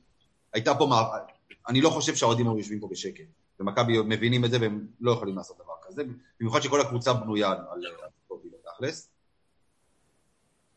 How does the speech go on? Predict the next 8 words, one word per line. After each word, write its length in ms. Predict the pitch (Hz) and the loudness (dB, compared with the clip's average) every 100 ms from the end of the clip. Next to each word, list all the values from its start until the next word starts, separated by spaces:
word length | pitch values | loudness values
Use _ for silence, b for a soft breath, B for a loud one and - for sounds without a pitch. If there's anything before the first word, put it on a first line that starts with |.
| _ _ _ _ _ _ _ - | _ _ _ _ _ _ _ -4
אז 300 | 107 101 - - | -4 -4 -8 -10
שוב, 240 | - 143 | -4 -4
זה 120 | 104 135 | 0 2
לא 140 | 160 | 2
משהו 140 | 156 | 2
שהיה 120 | 131 123 | 0 0
צריך 280 | 110 107 | -2 -2
להיאמר, 380 | 101 92 95 104 | -2 -4 -2 -4